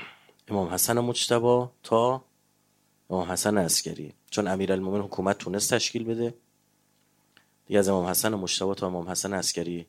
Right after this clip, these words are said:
کسی نتونست حکومت تشکیل بده و آقا صاحب زمان هم تا روزی که نتونه حکومت تشکیل بده در غیبت خواهد بود. این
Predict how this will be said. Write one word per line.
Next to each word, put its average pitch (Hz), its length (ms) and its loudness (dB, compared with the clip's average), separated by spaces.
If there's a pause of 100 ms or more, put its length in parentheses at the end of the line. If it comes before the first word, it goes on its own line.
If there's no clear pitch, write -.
کسی 87 220 -4
نتونست 101 360 -6
حکومت 104 240 -6
تشکیل 104 320 -4
بده 101 80 -2
و - 20 0
آقا 95 120 0
صاحب 90 300 -2
زمان 92 320 -6
هم 98 140 -6 (420)
تا 92 100 0
روزی 92 180 0
که 101 100 -2
نتونه 92 280 -2
حکومت 85 260 -8
تشکیل 82 340 -6
بده 95 320 0 (220)
در 85 120 -4
غیبت 90 360 0
خواهد - 260 -10
بود. - 240 -20 (2000)
این 120 320 0